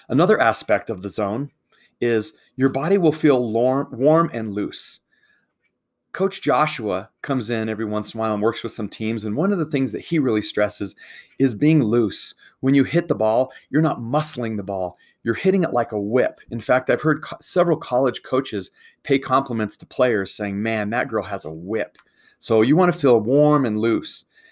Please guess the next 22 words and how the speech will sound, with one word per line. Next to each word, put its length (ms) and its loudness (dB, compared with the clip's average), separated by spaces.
The 120 4
opposite 400 2
of 100 -2
that 300 4
is 140 -10
obviously 540 -4
being 240 -6
cold 400 0
and 120 -6
stiff 440 -4
with 120 -8
shallow 400 -4
breathing. 420 -12
So 120 -8
how 160 2
can 160 0
we 100 4
do 160 4
this? 380 2
Pre-game 440 2
readiness 460 -2
routine. 460 -10